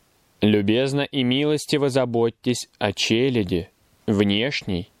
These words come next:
и дворцовой. Ведите своих детей и супругов к Дхарме. Если будете благочестивы в этой жизни, в будущей попадете в миры богов и людей.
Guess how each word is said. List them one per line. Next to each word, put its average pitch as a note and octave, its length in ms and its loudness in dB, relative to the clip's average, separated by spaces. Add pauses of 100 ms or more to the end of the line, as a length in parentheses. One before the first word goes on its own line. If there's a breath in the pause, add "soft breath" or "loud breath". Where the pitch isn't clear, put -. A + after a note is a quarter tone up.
(180)
и G#2 100 0
дворцовой. A2 840 0 (800)
Ведите G#2+ 500 0
своих A2 420 0
детей A2 440 0
и - 160 -8
супругов G#2+ 760 0 (140)
к - 120 -18
Дхарме. G#2 680 0 (920)
Если A#2 480 0
будете F3 440 0
благочестивы A#2+ 920 0
в G#2 80 0
этой C#3 340 0
жизни, G#2+ 600 0 (280)
в G#2+ 120 -2
будущей C#3 760 2
попадете B2 600 0
в E3 60 -4
миры C3+ 280 0
богов F#2+ 440 -2 (420)
и G2 120 -2
людей. G2 520 0